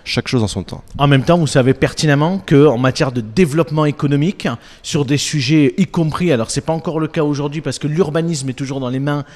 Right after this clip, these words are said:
Speaker 2: euh, des maires, mais pourrait demain passer, euh, si, euh, on passait en communauté urbaine à Nîmes Métropole, dans les mains de la communauté d'agglomération,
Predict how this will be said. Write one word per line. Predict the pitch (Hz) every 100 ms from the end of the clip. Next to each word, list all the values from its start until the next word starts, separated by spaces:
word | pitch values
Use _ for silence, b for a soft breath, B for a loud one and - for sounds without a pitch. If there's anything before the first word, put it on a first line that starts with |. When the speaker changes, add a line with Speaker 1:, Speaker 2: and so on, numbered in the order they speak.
| - -
Speaker 2:
euh, | 120 117 117
des | 117 117 117 113 127
maires, | 151 202 208 B B -
mais | 135
pourrait | 127 156 160
demain | 123 160 160 151
passer, | 139 135 - 151 139
euh, | 107
si, | 107 - 131 127
euh, | 107 95 B B
on | 120
passait | 135 160
en | 143
communauté | 180 160 156 170 -
urbaine | 180 139 147 147 131
à | 123
Nîmes | 139 147
Métropole, | 143 - 139 127 139 120
dans | 120 175
les | 170
mains | 160 156
de | 135
la | 117
communauté | 135 127 123
d'agglomération, | 123 113 120 113 120 - 196